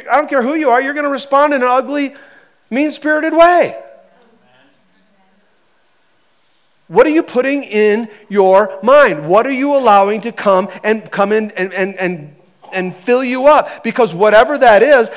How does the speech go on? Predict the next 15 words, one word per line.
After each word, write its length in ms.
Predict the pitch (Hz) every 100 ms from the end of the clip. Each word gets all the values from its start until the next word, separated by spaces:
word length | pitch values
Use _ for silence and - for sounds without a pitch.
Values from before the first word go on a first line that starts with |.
| -
that's 260 | 208 262 269
how 140 | 247
you're 240 | 233 214 254
going 320 | 220 240 247
to 200 | - 233
react. 520 | 214 208 262 269 -
That's 260 | 185 240 240
what 180 | 247
you're 100 | 240
gonna 200 | 220 233
do. 300 | 226 240 269
That's 260 | 165 214 226
what's 160 | 226 -
gonna 220 | 226 233
come 320 | 220 208 208